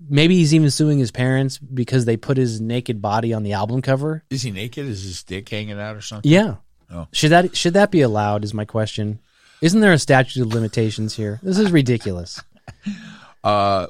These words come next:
Speaker 2: well, I think that's a legitimate, um, question.
Speaker 1: And the answer
Speaker 2: I'm looking right now.
Speaker 1: And if you're looking for the answer, the answer is no. He should not be allowed to sue. And
Speaker 2: Well,
Speaker 1: I
Speaker 2: do you
Speaker 1: think
Speaker 2: think he's gonna win?
Speaker 1: I don't know.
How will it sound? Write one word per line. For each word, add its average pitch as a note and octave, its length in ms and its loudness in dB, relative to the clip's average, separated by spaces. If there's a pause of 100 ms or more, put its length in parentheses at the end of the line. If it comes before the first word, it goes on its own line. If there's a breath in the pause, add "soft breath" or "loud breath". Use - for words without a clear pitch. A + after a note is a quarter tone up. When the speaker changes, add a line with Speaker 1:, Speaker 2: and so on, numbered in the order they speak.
(100)
Speaker 2:
well, A#2+ 420 0
I A#2+ 80 -4
think B2 220 -6
that's A2+ 240 -6
a F#2 40 -8
legitimate, G#2 680 -8 (200)
um, F2 380 -8 (420)
question. - 520 -12 (340)
Speaker 1:
And C3+ 120 4
the E3+ 120 8
answer D#3+ 320 4
Speaker 2:
I'm B2+ 100 -2
looking F#2+ 260 -6
right D2 200 -12
now. C#2+ 180 -14 (560 soft breath)
Speaker 1:
And C3 140 2
if A#2+ 100 -6
you're C3 80 6
looking G3 280 2
for F#3 100 -2
the C3 180 2
answer, G#2+ 220 -2
the A#2 180 0
answer D3 260 0
is A2 120 -2
no. G#2 240 -4
He G2 160 -4
should D3+ 160 -4
not E3+ 180 2
be D#3+ 80 2
allowed A#2+ 400 2
to - 100 -8
sue. G#2 440 -6 (1000 soft breath)
And C#3+ 80 0
Speaker 2:
Well, D#3+ 100 6
Speaker 1:
I - 40 -2
Speaker 2:
do F3 100 0
you - 80 4
Speaker 1:
think - 40 -10
Speaker 2:
think C3 180 -4
he's G#2+ 160 -4
gonna F#2 160 -6
win? D#2+ 320 -10 (500)
Speaker 1:
I C#3+ 160 0
don't F3 160 6
know. A3 420 2